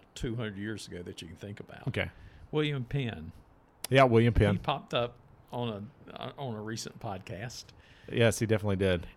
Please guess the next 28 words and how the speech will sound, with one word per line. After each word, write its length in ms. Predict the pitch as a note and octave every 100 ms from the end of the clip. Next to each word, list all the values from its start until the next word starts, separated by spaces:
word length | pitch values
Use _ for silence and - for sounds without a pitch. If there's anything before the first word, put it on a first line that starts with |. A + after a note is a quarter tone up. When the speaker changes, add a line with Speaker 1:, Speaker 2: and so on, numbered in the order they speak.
| -
Speaker 1:
And, 180 | C3 -
and 160 | B2+ C3+
he 80 | D3
had 240 | D3 C3+
probably 440 | C#3+ C3 C3 A#2 - - A#2+
more 360 | A#2 C3 C#3
effect 720 | A#2+ - - - D2+ - - - -
on 140 | A#2 A2+
the 60 |
modern 460 | A2 A#2 B2 A#2 G#2+
world 520 | A2 A#2+ A2+ G2+ G2+ - - _ _ _ _ _ _ _ _ _ -
than 160 | A#2
maybe 360 | G#2+ C3+ B2 -
anyone. 480 | D3+ D#3 F2+ E2 - - _ _ _ -
Speaker 2:
That's 180 | G2+
right, 220 | G2+ F2 D#2+
and 260 | F2+ F2+ -
few 160 | G2+ F#2
people 260 | F#2+ F2+
talk 300 | - F2 E2+
about 240 | F2 E2 E2
him. 100 | F2 - _ _ _ - _ -
Speaker 1:
Yeah. 160 | D3+ - - - - - - - - - _ - - - _ - - - - - - - - _ - _
So 120 | - A#2+
there's, 300 | D3 C#3+ -
there's 300 | C3+ C#3+ B2+
an 60 |
example. 560 | A2+ A#2 A#2+ A#2+ A2+